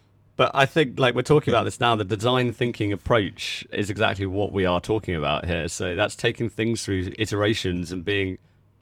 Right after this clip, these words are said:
comfortable with finding things out and seeing if they work and being really sure that you understand the customer's problem. And then once you're really sure you understand the problem, really narrowing down the solution, again, taking that out there and testing it with customers. So what you deliver,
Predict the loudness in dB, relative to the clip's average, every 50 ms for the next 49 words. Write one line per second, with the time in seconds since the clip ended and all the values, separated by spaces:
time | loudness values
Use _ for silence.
0 | _ -4 0 0 0 0 -2 -6 -6 -6 -4 -4 -2 -2 -2 -2 -4 -4 -6 -4
1 | -2 0 2 2 2 2 2 0 0 -2 -2 -4 -2 -2 -2 -2 0 0 0 -2
2 | -4 -6 -6 -8 -6 -6 -4 -2 0 0 2 0 0 -2 -2 -4 -4 -4 -2 -2
3 | 0 0 0 0 -2 -4 -6 -6 -6 -4 -4 -6 -6 -4 -4 -2 0 2 2 2
4 | 2 2 0 -2 -2 0 0 2 2 0 0 -2 -2 -2 -2 -2 -4 -4 -6 -8
5 | -6 -4 -4 -2 -2 -4 -4 -4 -4 -6 -4 -6 -6 -6 -8 -6 -8 -8 -8 -6
6 | -8 -8 -8 -8 -8 -10 -12 _ _ _ _ _ _ _ -2 0 2 2 2 2
7 | 2 0 -2 -6 _ _ _ _ _ _ -2 0 0 0 -2 -4 -4 -4 -2 0
8 | 0 0 0 0 0 2 4 4 6 6 6 6 4 2 2 2 2 2 2 2
9 | 0 0 -2 -2 0 0 2 2 2 2 2 2 2 2 2 0 0 0 0 0
10 | -2 -2 -2 -4 -4 -4 -4 -4 -4 -4 -4 -4 -4 -4 -4 -4 -4 -4 -2 -2
11 | -2 -2 -2 -2 -2 0 0 0 0 0 -2 -2 -4 -4 -4 -4 -4 -4 -4 -4
12 | -6 -6 -6 -8 -4 -4 -4 -4 -4 -6 -8 -8 -6 -6 -6 -4 -2 -2 -2 -2
13 | -4 -4 -4 -2 0 0 0 0 -4 -4 -6 -6